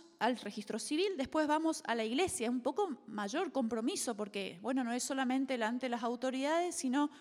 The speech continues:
delante de Dios. Y el compromiso se torna más pesado, más difícil. No pesado en sentido de carga, sino de validez. Y vemos esto en la sociedad, y yo puedo ver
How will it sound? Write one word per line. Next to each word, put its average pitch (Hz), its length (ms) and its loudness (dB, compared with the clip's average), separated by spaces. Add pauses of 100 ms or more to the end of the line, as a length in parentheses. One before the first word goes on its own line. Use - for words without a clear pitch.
(360)
delante 240 400 4
de 208 220 0
Dios. 302 540 0 (720)
Y 285 100 2
el 311 80 0
compromiso 349 580 2
se 349 140 0
torna 330 640 2 (520)
más - 600 0 (160)
pesado, 220 580 4
más 196 240 -4
difícil. 202 760 -2
No 294 160 4
pesado 320 460 4
en 233 340 2
sentido 247 500 2
de 220 120 2
carga, 349 460 6
sino 262 340 0
de 254 120 2
validez. 233 640 0 (1600)
Y 277 100 0
vemos 440 360 2
esto 403 220 2
en 403 60 0
la 320 100 2
sociedad, 277 600 0 (200)
y 226 120 -4
yo 269 140 0
puedo 294 340 2
ver 294 300 2